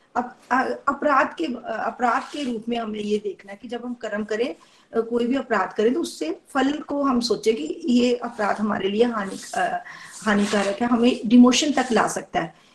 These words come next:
इंसानी जोड़ने से हमें नीचे गिरा सकता है। हमने अभी, हमें इंसानी जोना मिला तो हमने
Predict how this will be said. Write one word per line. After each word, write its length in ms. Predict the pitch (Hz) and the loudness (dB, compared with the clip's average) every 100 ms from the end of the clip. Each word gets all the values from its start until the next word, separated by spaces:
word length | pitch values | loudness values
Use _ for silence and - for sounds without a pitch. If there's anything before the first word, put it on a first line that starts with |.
| - | 4
इंसानी 460 | 247 247 240 240 | 4 6 2 4
जोड़ने 360 | 262 233 226 240 | 4 6 4 4
से 140 | 240 | 2
हमें 160 | 294 269 | 2 6
नीचे 300 | 240 208 220 | 6 6 4
गिरा 240 | 202 190 | 4 0
सकता 320 | 175 180 - 170 | -2 -8 -6 -8
है। 100 | - _ _ - | -8 _ _ -4
हमने 300 | 233 262 269 | 2 4 4
अभी, 280 | 254 214 247 | 2 2 2
हमें 300 | 240 233 240 | 4 2 4
इंसानी 420 | 233 240 220 226 | 4 2 0 2
जोना 260 | 233 233 233 | 2 2 2
मिला 220 | 220 226 | 2 0
तो 120 | 277 | 0
हमने 240 | 269 254 | 0 -2